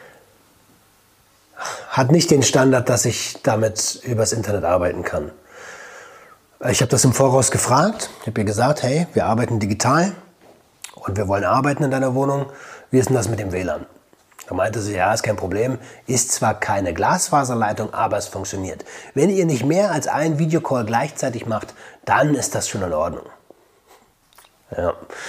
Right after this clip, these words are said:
Ich habe gestern den ersten Videocall gemacht mit der lieben Steffi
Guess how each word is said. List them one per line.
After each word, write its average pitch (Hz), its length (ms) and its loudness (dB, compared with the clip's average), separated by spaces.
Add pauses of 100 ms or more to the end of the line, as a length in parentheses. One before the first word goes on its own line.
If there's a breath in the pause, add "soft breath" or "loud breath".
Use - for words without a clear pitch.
(160 loud breath)
Ich - 40 -10
habe 120 80 0
gestern 123 260 2
den 107 120 -2
ersten 107 300 0
Videocall 127 400 0
gemacht 127 280 0
mit 117 120 -2
der 117 80 2
lieben 104 180 0
Steffi 147 560 -2